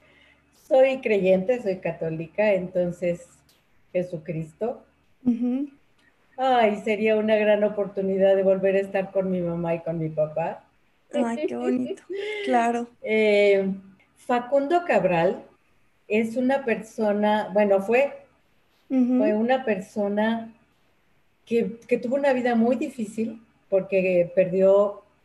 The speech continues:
Speaker 1: a su esposa y no sé si a dos hijos o a un hijo, eh,
Speaker 2: Ok.
Speaker 1: de una manera trágica. Y siempre sus comentarios, sus frases,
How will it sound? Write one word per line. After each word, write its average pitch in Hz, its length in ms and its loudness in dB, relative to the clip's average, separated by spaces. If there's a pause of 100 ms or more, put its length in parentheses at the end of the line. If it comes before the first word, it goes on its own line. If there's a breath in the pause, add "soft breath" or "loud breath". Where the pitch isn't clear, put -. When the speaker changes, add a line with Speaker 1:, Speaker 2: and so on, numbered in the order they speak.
Speaker 1:
a 180 100 -10
su - 180 -12
esposa 190 920 -2
y 165 240 -6 (600)
no 175 160 0
sé 226 220 -2
si 214 140 -2
a 165 120 2
dos 175 400 0
hijos 202 400 -6
o 180 60 0
a 170 60 -2
un 175 220 -2
hijo, 220 500 -2 (600 loud breath)
eh, 170 380 2
Speaker 2:
Ok. 170 60 4
Speaker 1:
de 180 80 4
una 202 200 2
manera 190 460 2
trágica. 190 720 -2 (160)
Y 220 580 0 (100)
siempre 269 640 0
sus - 680 -10
comentarios, 190 920 0
sus 175 180 -12
frases, 190 760 -2